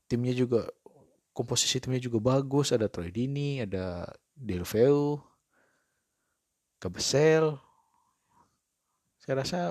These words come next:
Watford juga akan salah satu pesaing untuk yang ke Europa League ya untuk musim ini.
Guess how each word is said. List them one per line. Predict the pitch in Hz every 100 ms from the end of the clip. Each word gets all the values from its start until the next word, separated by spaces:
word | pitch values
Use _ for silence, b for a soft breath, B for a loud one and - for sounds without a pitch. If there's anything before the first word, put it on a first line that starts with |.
| 135
Watford | 131 - 151
juga | 123 120
akan | 101 113 123
salah | - 113
satu | 110 113
pesaing | - 110 107 107
untuk | 107 104 101
yang | 104
ke | 110 104
Europa | 110 107 - 104
League | 120 -
ya | 95 95 -
untuk | 120 104 _ _
musim | 113 101
ini. | 95 98